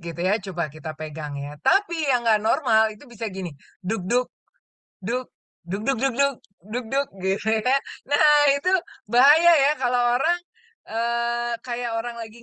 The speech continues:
ngebeat, nge-rap gitu ya. Nah, itu ya, kita boleh nanti konsultasi ke dokter kalau kita merasa nadi kita kurang, eh, ritmis ya, atau kurang berirama gitu ya. Nah, kita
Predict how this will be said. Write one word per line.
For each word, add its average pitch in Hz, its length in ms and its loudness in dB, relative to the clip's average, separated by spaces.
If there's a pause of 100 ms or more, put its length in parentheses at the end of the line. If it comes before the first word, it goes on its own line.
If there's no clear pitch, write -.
ngebeat, 226 400 -8
nge-rap 240 400 -4
gitu 196 320 -6 (160)
ya. 226 160 2
Nah, 170 720 -2
itu 180 240 -12
ya, 202 240 -2
kita 202 240 -6
boleh 214 400 -2
nanti 208 240 -8
konsultasi 196 480 -8
ke - 80 -14
dokter 180 320 -8
kalau 190 320 -4
kita 208 400 -4 (240)
merasa 180 480 -4
nadi 170 240 -8
kita 190 400 -6
kurang, 156 560 -12 (320)
eh, 151 720 -12
ritmis 214 640 -8
ya, 151 240 -12
atau 196 160 -14
kurang 160 400 -10
berirama 170 720 -6 (160)
gitu 135 240 -12
ya. 190 160 0 (460)
Nah, 240 320 2
kita 190 240 0